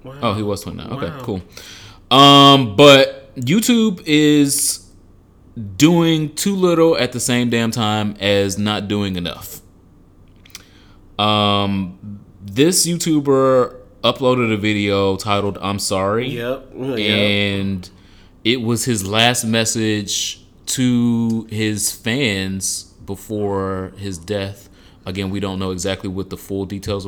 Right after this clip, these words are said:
Speaker 2: surrounding his death were, but he wanted his fans and even the world maybe to know what his last message was. He did not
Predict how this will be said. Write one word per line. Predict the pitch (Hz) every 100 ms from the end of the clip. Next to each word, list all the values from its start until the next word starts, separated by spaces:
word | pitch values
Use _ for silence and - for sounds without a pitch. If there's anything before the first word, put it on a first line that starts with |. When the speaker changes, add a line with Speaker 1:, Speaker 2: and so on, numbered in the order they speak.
| 90
Speaker 2:
surrounding | - 98 95 98
his | 98
death | 87 95 95
were, | 98 92 92
but | 95 95 92 - - - - - - - - -
he | - 147
wanted | 170 156 147 135
his | 120 127 127
fans | - 113 110 110 107 104 104 - - -
and | 101 104 101
even | 113 107
the | 95
world | 92 113 123 87 85
maybe | 90 87 78 85
to | - 98 95 90 87 87 90 - _ -
know | 95 101 113 113
what | 110
his | 107 110 90
last | 95 98 -
message | 95 98 87
was. | 82 76 76 - - - - - - - - - - - - - _ _ _ _
He | - 92 110 110 107 104 98 - - _ - - 101 92
did | - 123
not | 139 147 156